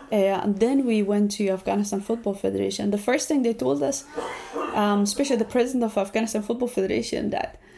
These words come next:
um, we have the man in our, like, the man of our country brought enough embarrassment to, um, to, to the country. And they, he was referring to the men's national team,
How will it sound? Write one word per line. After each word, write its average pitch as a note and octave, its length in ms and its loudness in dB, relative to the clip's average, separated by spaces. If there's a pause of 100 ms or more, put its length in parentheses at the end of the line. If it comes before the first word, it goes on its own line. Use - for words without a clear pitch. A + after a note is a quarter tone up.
(280)
um, G#3+ 380 2 (460)
we C4 260 4
have C4 460 -2
the A#3 160 2
man D#4 320 4
in C#4 100 4
our, A#3 320 2
like, G#3 300 0
the A#3 80 2
man D#4+ 260 2
of D#4 100 0
our C4 160 2
country C4 460 0
brought A#3+ 460 0
enough B3 500 2
embarrassment G#3 920 2
to, A#3 280 -2 (600)
um, G#3 400 4 (340)
to, G#3+ 380 2
to A#3+ 100 -2
the G3+ 100 4
country. G3+ 540 -2
And A3 220 0
they, A#3+ 200 0
he A#3+ 280 0
was A#3+ 180 0
referring A3 680 2
to G#3+ 220 0
the G#3 120 0
men's A3+ 320 0
national G3+ 420 -2
team, - 300 -8